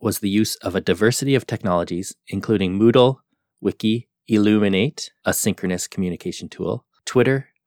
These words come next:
Flickr, a central blog, and a daily mailing tool. Learners were encouraged to develop an online identity in blogging tools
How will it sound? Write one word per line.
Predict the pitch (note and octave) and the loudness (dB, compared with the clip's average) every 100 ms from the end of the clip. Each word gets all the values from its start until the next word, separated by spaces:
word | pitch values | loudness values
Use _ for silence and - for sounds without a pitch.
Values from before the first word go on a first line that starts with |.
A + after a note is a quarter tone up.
| _ | _
Flickr, | - G#2 G2+ G2 - _ _ - | 0 0 0 -2 -4 _ _ -10
a | |
central | - A#2+ A#2 C3 | -2 0 2 0
blog, | A2+ G#2 G2 F#2+ - _ _ | 4 4 4 2 -8 _ _
and | F#2 F2 | -6 -6
a | |
daily | - F2+ F#2 F#2+ | -2 0 2 0
mailing | F2+ F2 E2+ F2 F2 | -2 -4 -2 -4 -6
tool. | - F2 - - _ _ _ _ - | -8 -10 -10 -16 _ _ _ _ -2
Learners | G2+ G2+ G2+ F#2 | 2 2 2 0
were | F#2 | 2
encouraged | F#2 - G2+ F#2+ - - | 0 0 0 0 0 -6
to | - | -4
develop | A2 F2+ F#2+ G#2+ B2 - | -4 0 2 2 0 -8
an | G2+ - | -8 -2
online | F#2+ F#2+ F#2+ F#2 G2 | 0 0 -2 -2 -4
identity | F2+ - F2+ - A#2 | -6 -4 -6 -6 -10
in | - F#2+ F2 | -8 -10 -2
blogging | F#2 F#2 A2+ G2 | 0 0 -2 -4
tools | A#2+ A2+ B2+ - | -2 -2 -4 -10